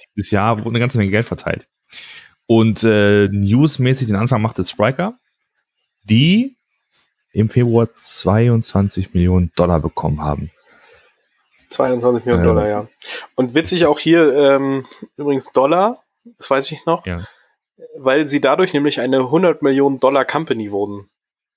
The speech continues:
Speaker 2: Ich glaub,
Speaker 1: Ja.
Speaker 2: das war beim damaligen Umrechnungskurs in Euro noch nicht ganz möglich.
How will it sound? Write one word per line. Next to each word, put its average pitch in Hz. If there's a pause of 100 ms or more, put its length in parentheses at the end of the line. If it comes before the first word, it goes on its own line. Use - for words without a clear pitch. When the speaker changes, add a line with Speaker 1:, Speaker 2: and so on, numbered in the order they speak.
(440)
Speaker 2:
Ich -
glaub, 127
Speaker 1:
Ja. -
Speaker 2:
das -
war 139
beim 135
damaligen 160
Umrechnungskurs 165
in 139
Euro 170
noch 156
nicht 139
ganz 165
möglich. 190